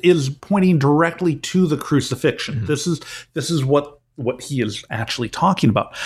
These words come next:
Speaker 1: However, there is a parallel that I think can be made. Um, the idea of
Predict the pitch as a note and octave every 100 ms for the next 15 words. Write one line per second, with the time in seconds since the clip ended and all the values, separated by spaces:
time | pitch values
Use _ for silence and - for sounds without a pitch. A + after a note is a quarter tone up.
0 | - - - F#3 G3 F#3+ D3+ D#3+ D#3 -
1 | F#3 D#3 - D3+ D3 - _ _ _ _
2 | _ _ - C3 C3+ D3+ F3+ A#3 C4 -
3 | _ _ _ G3 E3+ - F#3+ - F#3+ F#3+
4 | F#3+ G3 G#3 A#3 - _ _ _ _ _
5 | - - - D#3 E3 E3 - _ _ _
6 | _ _ _ _ _ _ _ _ _ -
7 | F#3 E3+ E3 A#3 C#4+ A#3+ C#3 C3+ C3+ C3
8 | B2+